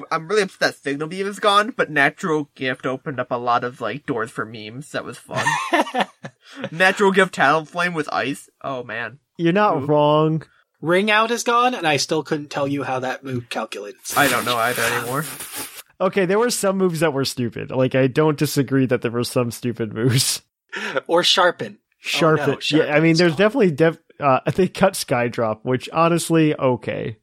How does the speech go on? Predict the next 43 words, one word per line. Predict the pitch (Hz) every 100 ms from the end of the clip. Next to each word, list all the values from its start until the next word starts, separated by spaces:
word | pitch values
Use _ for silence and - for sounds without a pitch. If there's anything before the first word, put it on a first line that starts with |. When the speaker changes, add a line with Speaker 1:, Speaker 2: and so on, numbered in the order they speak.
| _ -
Speaker 2:
It | 214
had | 247 311
use | 220 214 190
in | 202
doubles, | 143 131 175 214 220 - - _ -
but | 170 160 -
it | 170 180
was | 160
also, | 160 151 160
like, | 143 127
a | 127
pain | 123
in | 113
the |
Speaker 3:
Well, | 185
Speaker 2:
butt. | 190
Speaker 3:
so | 208 202
it | 185
was | 190 180
a |
super | 165 208
Speaker 2:
Snatch | - 233
Speaker 3:
pain | 226 190
Speaker 2:
I |
Speaker 3:
in | 190
the | 156
Speaker 2:
miss. | 131
Speaker 3:
butt. | 135 170 - -
Speaker 2:
I | 175
miss | 190 185
Snatch. | - 87 - - -
Speaker 3:
Also, | 147 160 175 170 160
I | 147 143
don't | 165
know | 170
if | 170
you | 165
guys | 165 151
remember | 135 143 147
this, | 120 110 - _
but | 147 139 135
in, | 131 127
I, | 127 127